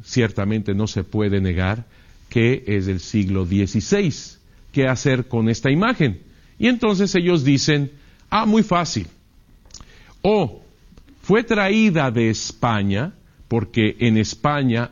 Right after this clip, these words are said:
hay un monasterio dedicado a Nuestra Señora de Guadalupe, efectivamente, y entonces esta pintura fue traída por españoles, por mano hispana, y la colocaron en México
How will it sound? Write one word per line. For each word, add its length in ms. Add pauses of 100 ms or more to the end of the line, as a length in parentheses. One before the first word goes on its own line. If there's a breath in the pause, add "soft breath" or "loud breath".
hay 240
un 240
monasterio 800
dedicado 580
a 60
Nuestra 300
Señora 400
de 80
Guadalupe, 500
efectivamente, 840 (480 loud breath)
y 80
entonces 440
esta 280
pintura 440
fue 200
traída 600 (280 loud breath)
por 260
españoles, 680
por 240
mano 360
hispana, 480 (260 loud breath)
y 340
la 140
colocaron 680
en 160
México 600